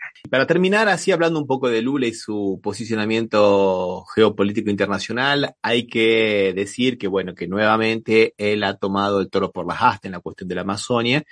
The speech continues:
y está nuevamente encabezando el movimiento de los ocho países, seis países de la Amazonia para proteger la Amazonia,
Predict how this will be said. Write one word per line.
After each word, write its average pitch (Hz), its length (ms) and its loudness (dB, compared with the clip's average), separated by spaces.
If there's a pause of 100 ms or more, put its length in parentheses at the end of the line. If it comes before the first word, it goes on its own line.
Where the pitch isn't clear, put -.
(440)
y 120 180 2
está 135 320 -2
nuevamente 131 1700 0 (440)
encabezando 113 1200 0
el 110 220 2
movimiento 123 680 0
de 117 80 4
los 113 380 0
ocho 107 320 -4
países, 101 300 2
seis 127 180 2
países 113 500 2
de 104 60 -2
la 95 80 -2
Amazonia 110 540 -2
para 127 260 2
proteger 110 400 -6
la 107 80 2
Amazonia, 113 560 -4